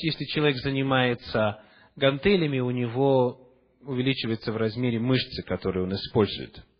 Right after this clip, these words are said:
Исследования показали, из, э,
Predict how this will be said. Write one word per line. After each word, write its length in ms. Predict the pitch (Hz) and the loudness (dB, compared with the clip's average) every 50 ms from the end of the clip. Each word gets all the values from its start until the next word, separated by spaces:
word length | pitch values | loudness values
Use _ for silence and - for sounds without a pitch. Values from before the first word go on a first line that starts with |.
| _ _ _ _ - - - - - - - - - - - | _ _ _ _ -20 -20 -20 -20 -20 -20 -20 -18 -18 -6 -2
Исследования 680 | - 135 - - - 233 247 226 226 214 202 196 196 | -2 -2 -2 0 2 2 4 6 6 6 6 6 6
показали, 800 | - 196 190 - 202 202 180 156 135 92 76 - - - - - _ _ _ _ _ _ - - - - _ | 4 4 4 6 6 6 6 6 4 2 0 -4 -8 -10 -14 -16 _ _ _ _ _ _ -20 -20 -20 -18 _
из, 400 | - 147 147 135 135 131 123 135 | -2 0 2 4 4 2 4 4
э, 320 | 143 139 131 131 135 131 | 4 6 6 4 2 0